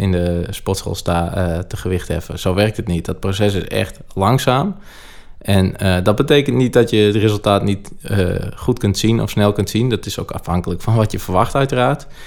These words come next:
Maar, eh, ja, v-, eh, de, de verwachting of het idee dat je er dan gemannelijk uit gaat zien of heel groot gaat worden, dat zijn, denk ik, voorbeelden die komen uit het, eh, gebruik van, eh, anabole, eh, steroïden,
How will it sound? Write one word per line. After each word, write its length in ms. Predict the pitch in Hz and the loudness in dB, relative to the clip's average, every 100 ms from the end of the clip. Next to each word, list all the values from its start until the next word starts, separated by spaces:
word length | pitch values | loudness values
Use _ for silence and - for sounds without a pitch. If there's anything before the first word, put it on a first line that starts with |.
| - - - | -18 -20 -2
Maar, 460 | 101 92 87 90 - | 2 4 4 -2 -10
eh, 300 | - 98 82 80 87 - | -4 0 0 -2 -6 -2
ja, 260 | 98 80 - | 0 0 -4
v-, 220 | - - | -14 -14
eh, 200 | - - 98 87 85 | -8 -2 0 0 0
de, 180 | 85 85 | -2 -2
de 160 | 101 95 | -2 -2
verwachting 540 | 95 95 95 98 92 | 2 2 2 2 0
of 100 | 92 | 0
het 120 | 90 | -2
idee 380 | 90 90 101 95 | -2 2 4 4
dat 160 | 92 95 | 2 0
je 80 | |
er 100 | 92 | -2
dan 220 | 95 92 87 | 0 0 0
gemannelijk 580 | 95 95 113 110 101 80 | 0 4 4 4 2 2
uit 220 | 101 117 | 0 2
gaat 180 | 120 - | -2 0
zien 300 | 110 110 - | 0 0 -2
of 220 | 95 - - - - | -4 -6 -14 -16 0
heel 180 | 104 | 2
groot 340 | 98 110 104 110 | 4 4 4 4
gaat 140 | 107 | 0
worden, 300 | 104 104 104 | 2 4 4
dat 180 | 98 95 | 2 0
zijn, 240 | 95 92 | 2 2
denk 220 | 92 101 92 | 4 2 0
ik, 240 | 87 - | -4 -8
voorbeelden 720 | - - 120 127 113 107 101 | -8 0 2 4 6 6 4
die 280 | 95 92 92 - - - | 2 0 0 -6 -18 -10
komen 380 | - 107 104 95 | 4 6 6 4
uit 280 | 92 95 95 | 4 2 0
het, 200 | 92 - | -8 -4
eh, 100 | 92 92 | -4 -2
gebruik 460 | 92 107 101 95 98 | -2 -2 2 2 2
van, 260 | - 90 87 | 0 0 2
eh, 180 | 87 87 | 0 -2
anabole, 600 | - 101 95 92 92 87 90 | 0 0 2 2 2 2 0
eh, 200 | 85 92 85 | 0 0 -2
steroïden, 720 | - 104 98 98 101 98 | 0 0 2 2 4 2